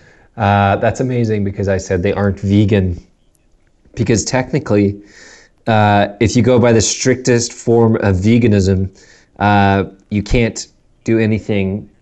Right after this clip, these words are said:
that is animal byproduct. And every fruit and or vegetable is an animal byproduct because you need bees to pollinate the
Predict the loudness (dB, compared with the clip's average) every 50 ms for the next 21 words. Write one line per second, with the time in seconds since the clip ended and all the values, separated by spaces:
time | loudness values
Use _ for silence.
0 | _ -6 -4 -2 -2 -2 -4 -6 -8 -8 -8 -6 -4 -4 -2 -2 -2 -2 -4 -4
1 | -2 -2 -2 -2 -4 -4 -4 -2 -2 -2 -2 -4 -6 -12 -20 _ _ _ _ _
2 | -20 _ _ _ -8 -8 -8 -8 -8 -6 -2 0 0 0 0 0 2 2 2 0
3 | 0 -4 -8 -12 _ _ _ _ _ _ _ _ _ _ _ -20 -12 -6 -2 -2
4 | -2 -2 -2 -6 -10 -8 -6 -4 -4 -4 -4 -6 -4 -2 0 0 0 0 -2 -2
5 | -2 -2 -2 -4 -8 -8 -6 -6 -6 -6 -6 -4 -2 -2 -2 -4 -6 -10 _ _
6 | -4 -2 -2 0 -2 -2 -2 -2 -2 0 0 0 0 -2 0 0 2 2 2 0
7 | 0 -2 -2 -2 -4 -6 -10 -10 -8 -6 -6 -4 -4 -4 -4 -6 -8 -6 -2 -2
8 | 0 0 -2 -4 -8 -10 -6 -4 -2 0 0 -2 -2 -4 -6 -8 -10 -16